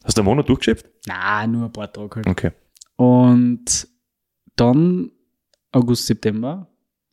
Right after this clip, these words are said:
Speaker 2: in der Podcast-Werkstatt tatsächlich gearbeitet,
Speaker 1: Mhm.
Speaker 2: ja.
Speaker 1: Aber das bei deinem Schwager war aus guten Stücken oder aus freien Stücken, das war jetzt nicht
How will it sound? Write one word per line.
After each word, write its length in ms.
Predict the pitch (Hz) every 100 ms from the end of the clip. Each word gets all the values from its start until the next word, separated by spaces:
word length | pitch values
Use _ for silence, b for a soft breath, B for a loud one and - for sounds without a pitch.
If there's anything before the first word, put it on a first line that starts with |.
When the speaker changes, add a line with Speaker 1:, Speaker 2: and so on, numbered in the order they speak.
| -
Speaker 2:
in 80 | 139
der 60 |
Podcast-Werkstatt 760 | 247 240 - 104 101 - _ _
tatsächlich 400 | - - 104 107
gearbeitet, 420 | - 104 87 87
Speaker 1:
Mhm. 60 | 110
Speaker 2:
ja. 160 | 127 151 _ _ _ _ _ _ _ _ _ B B
Speaker 1:
Aber 180 | - 95
das 240 | 92 90 -
bei 140 | 90
deinem 180 | 90 85
Schwager 320 | - 95 87
war 140 | 87 87
aus 380 | 87 - - - _
guten 260 | - - 98
Stücken 440 | - 85 - 85
oder 100 | 90 87
aus 120 | -
freien 180 | 87 87
Stücken, 320 | - - 92
das 160 | 87
war 60 | 92
jetzt 120 | -
nicht 100 | 95